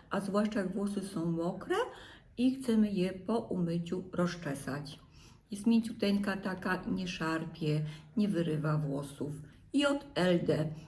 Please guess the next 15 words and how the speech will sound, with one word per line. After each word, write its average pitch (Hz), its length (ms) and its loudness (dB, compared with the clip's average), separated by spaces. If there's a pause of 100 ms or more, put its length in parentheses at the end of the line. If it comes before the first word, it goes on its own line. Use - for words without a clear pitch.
(200)
ale 214 160 2
też 220 240 -2
widziałam 202 320 0
z 202 80 -2
tej 185 160 -4
firmy 196 640 -2
Babylos. 156 680 0 (240)
Na 175 120 0
pewno 196 320 0
ta 175 180 -2
firma 180 300 -2
też 180 260 -2
jest 170 200 -2 (400)
firmą 175 440 0 (720)
godną 185 560 2